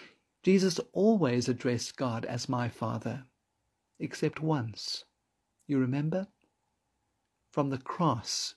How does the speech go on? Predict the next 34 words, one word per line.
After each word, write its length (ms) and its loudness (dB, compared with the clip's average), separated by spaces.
Jesus 460 0
cried 360 -4
out, 420 -8
"My 260 2
God, 480 -2
my 240 0
God, 320 -4
why 400 -2
have 320 -2
you 160 -2
forsaken 720 -6
me?" 300 -8
As 220 4
Jesus 520 4
took 340 -2
my 320 -2
sin 600 -2
and 240 -4
your 400 2
sin 360 -2
on 220 -4
himself, 640 -2
he 140 4
was 220 4
separated 720 -2
from 160 -6
his 240 -6
Father. 440 -6
Jesus 400 4
was 180 2
forsaken 960 -2
by 180 0
the 120 -4
Father 680 -4